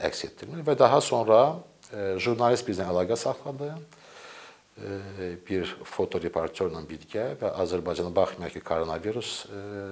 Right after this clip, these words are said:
dövründə və dedi ki, həqiqətən elədir. E, biz sizin məktublarınızı almışıq. Bəli, e, Niderlandda, cəmiyyətdə Azərbaycan haqqında, e, düzgün məlumat yayılmır və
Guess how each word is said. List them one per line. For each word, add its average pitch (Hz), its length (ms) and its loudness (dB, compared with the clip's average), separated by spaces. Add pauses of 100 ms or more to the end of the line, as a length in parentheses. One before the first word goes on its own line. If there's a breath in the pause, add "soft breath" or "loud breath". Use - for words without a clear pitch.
dövründə 98 480 -6
və 98 120 0
dedi 98 260 0
ki, 95 160 -6
həqiqətən 92 580 2
elədir. 82 480 0 (840 loud breath)
E, 87 280 -6
biz 101 120 0
sizin 90 320 -6
məktublarınızı 82 680 -2
almışıq. 85 600 -6
Bəli, 90 400 6 (120)
e, 82 180 -8 (440)
Niderlandda, 90 1000 2 (280)
cəmiyyətdə 82 720 0 (640 loud breath)
Azərbaycan 90 560 0
haqqında, 78 640 -4 (340)
e, 76 320 -14
düzgün 87 400 -8
məlumat 80 560 -2
yayılmır 85 440 -2
və 123 80 2